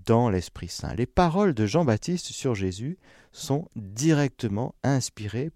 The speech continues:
par l'Esprit Saint. Jean-Baptiste ne se vit que comme la voix qui crie dans le désert, celui qui est envoyé par le Seigneur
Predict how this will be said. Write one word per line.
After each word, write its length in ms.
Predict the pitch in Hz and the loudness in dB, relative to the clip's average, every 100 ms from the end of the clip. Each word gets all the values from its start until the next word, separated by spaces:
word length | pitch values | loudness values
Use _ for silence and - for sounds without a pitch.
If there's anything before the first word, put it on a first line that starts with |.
| _ | _
par 220 | 120 98 | -4 -2
l'Esprit 340 | 90 - - | -6 -8 -16
Saint. 260 | 107 - - _ _ _ _ _ _ _ _ _ _ _ _ _ _ _ _ _ _ _ _ - 131 135 120 101 - | -16 -16 -18 _ _ _ _ _ _ _ _ _ _ _ _ _ _ _ _ _ _ _ _ -20 -18 -20 -20 -20 -6
Jean-Baptiste 760 | 147 151 143 - 202 190 - - | 0 2 2 2 -6 -6 -10 -6
ne 140 | 127 | -4
se 140 | 135 131 | 0 -2
vit 200 | 127 147 _ | -2 -6 _
que 200 | - 202 | 0 0
comme 440 | 208 156 160 160 139 - _ _ _ _ _ _ _ _ _ _ _ _ _ _ _ _ | 2 4 4 4 -2 -10 _ _ _ _ _ _ _ _ _ _ _ _ _ _ _ _
la 160 | - 107 | -4 -2
voix 380 | 95 101 151 147 | -2 -2 0 0
qui 140 | - | -4
crie 240 | - 123 120 | -4 -2 0
dans 140 | 92 | 0
le 120 | 82 | -2
désert, 640 | 90 123 151 170 196 165 _ _ _ - - - | -2 -4 -2 -4 -6 -12 _ _ _ -20 -20 -12
celui 340 | - 156 147 | -2 0 2
qui 100 | 127 | 0
est 160 | 117 147 | 0 2
envoyé 720 | 143 117 107 95 117 196 185 _ _ _ - | 2 4 2 2 0 -2 -6 _ _ _ -2
par 220 | 139 127 | 0 2
le 100 | 110 | 0
Seigneur 600 | - 92 85 82 98 | 0 -2 -2 -4 -6